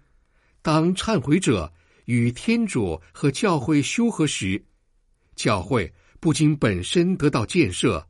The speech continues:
社会和世界也得到新的力量。教宗强调，唯有修和的人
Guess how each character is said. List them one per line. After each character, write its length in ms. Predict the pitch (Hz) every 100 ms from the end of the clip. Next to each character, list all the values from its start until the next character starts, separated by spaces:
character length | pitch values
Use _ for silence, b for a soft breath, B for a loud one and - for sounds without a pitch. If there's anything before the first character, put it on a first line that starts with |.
| _ _ _ _ _
社 300 | - 240 175
会 140 | -
和 160 | 120 135
世 300 | 120 - 156
界 260 | 156 92 b b b
也 220 | 110 110
得 200 | - 131
到 240 | 139 117 117
新 340 | - 233 220
的 100 | 123
力 200 | 110 95
量。 300 | 101 87 - _ _ _ _ _ _ _ _ _
教 200 | - 113
宗 160 | 120 117
强 260 | - 90
调， 280 | 95 101 78 _ _ _ _ _ _
唯 260 | - 117 127
有 220 | 135 101
修 300 | 92 - 233
和 160 | 233 175
的 100 | 147
人 360 | 107 90 95